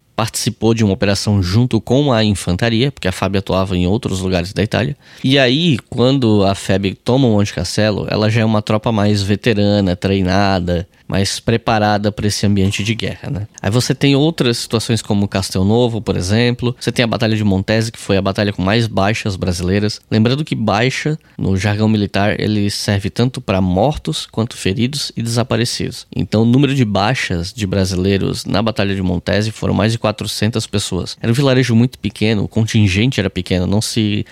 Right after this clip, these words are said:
equipara, por exemplo, a uma Batalha de Stalingrado, que tinha milhares de soldados de ambos os lados, né? Que a gente tá falando de, eh, situações numa escala muito menor. Querendo ou não, a força expedicionária brasileira era apenas uma pequena unidade, uma fração do Quinto Exército.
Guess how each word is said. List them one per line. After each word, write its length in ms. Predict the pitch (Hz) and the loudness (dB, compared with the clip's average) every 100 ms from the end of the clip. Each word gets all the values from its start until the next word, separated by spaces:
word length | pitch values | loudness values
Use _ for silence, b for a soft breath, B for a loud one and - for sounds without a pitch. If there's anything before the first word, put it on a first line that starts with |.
| - | -8
equipara, 480 | 110 110 - 104 104 | -4 -4 0 0 0
por 160 | 101 | 0
exemplo, 320 | 98 92 104 | 0 0 0
a 40 | 107 | 2
uma 80 | 107 | 0
Batalha 320 | 98 104 98 | 0 -2 -2
de 80 | 92 | -2
Stalingrado, 600 | - 92 92 98 95 95 B | -2 0 0 0 0 -4 B
que 80 | - | -8
tinha 180 | - 104 | -2 2
milhares 540 | 104 104 101 104 101 | 2 2 2 0 -2
de 80 | 104 | -4
soldados 480 | - 98 95 95 92 | -4 0 0 -2 -2
de 100 | 90 | 0
ambos 200 | 92 92 | 0 -2
os 100 | 87 | -2
lados, 380 | 90 90 - - | -2 -2 -4 -8
né? 100 | - B | -8 B
Que 80 | - | -4
a 40 | 98 | -2
gente 200 | 107 - | 0 -2
tá 80 | |
falando 380 | 113 107 107 110 | -2 0 2 0
de, 280 | 117 113 107 B - | 0 0 0 B -8
eh, 220 | 64 80 | -6 -4
situações 760 | - - 107 107 - 113 - - | -6 -6 -2 -2 2 2 0 -2
numa 320 | 107 113 107 | 0 2 4
escala 380 | 107 - 117 110 | 0 -2 0 2
muito 500 | 113 117 135 120 92 | 4 4 4 2 0
menor. 380 | 95 90 85 - B B B | 0 0 -4 -8 B B B
Querendo 280 | - 95 120 | -2 0 2
ou 60 | 104 | 2
não, 140 | 123 | 2
a 40 | 117 | 0
força 320 | - 127 - | 0 -2 0
expedicionária 600 | - 110 - 113 95 104 | -2 -4 -2 0 2 2
brasileira 460 | 92 95 98 113 - | 0 0 0 0 2
era 160 | 113 | 0
apenas 380 | 107 - 131 120 | 0 0 2 2
uma 120 | 120 | 2
pequena 380 | 113 98 127 139 | 0 -2 -2 0
unidade, 480 | 147 113 107 104 95 | 2 2 2 2 2
uma 140 | 110 | 0
fração 600 | 120 113 98 - - 147 | 0 0 -2 -4 0 2
do 120 | 127 101 | 2 0
Quinto 240 | 98 92 | 0 2
Exército. 460 | 90 92 95 - | 0 0 -4 -6